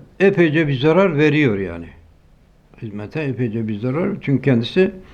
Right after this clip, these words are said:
tesirli bir zat. İstanbul'da Abdülhakim Arvasi Hazretleri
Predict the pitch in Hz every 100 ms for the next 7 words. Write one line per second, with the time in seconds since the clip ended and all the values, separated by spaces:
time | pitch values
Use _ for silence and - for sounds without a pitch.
0 | - - 143 135 139 156 120 90 85 78
1 | 78 - - - - - - - - 139
2 | 139 147 117 101 85 135 170 - - -
3 | - - 127 107 113 110 104 113 101 98
4 | 92 92 104 90 87 90 - 95